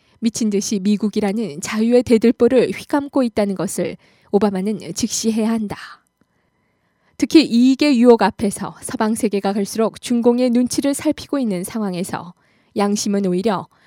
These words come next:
아무렇게나 벗어던질 수 있는 짐짝처럼 취급받고 있다. 매우 위험한 신호다. 실제로 오바마가 직면한 가장 큰 도전은 금융위기나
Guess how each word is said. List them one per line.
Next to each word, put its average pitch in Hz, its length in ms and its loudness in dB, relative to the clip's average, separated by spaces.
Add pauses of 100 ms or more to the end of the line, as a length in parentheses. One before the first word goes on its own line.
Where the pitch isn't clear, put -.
(120)
아무렇게나 240 540 2
벗어던질 240 680 0
수 226 160 -4
있는 220 320 -2
짐짝처럼 - 800 -2
취급받고 - 640 -6
있다. - 500 -10 (800)
매우 220 320 4
위험한 240 560 4
신호다. 226 400 -2 (1300)
실제로 269 460 8
오바마가 233 440 6
직면한 220 580 0
가장 233 420 2
큰 233 220 0
도전은 208 540 0
금융위기나 220 920 2